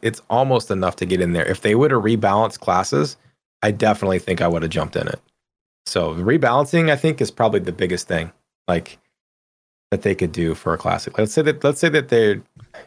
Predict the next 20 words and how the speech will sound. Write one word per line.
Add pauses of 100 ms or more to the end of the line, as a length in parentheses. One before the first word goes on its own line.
(120)
eh,
that's
just
like
Diablo
three. (560)
When
they
do
nothing
for
a
season,
if,
if
it, (500)
nothing
else
they
rebalance,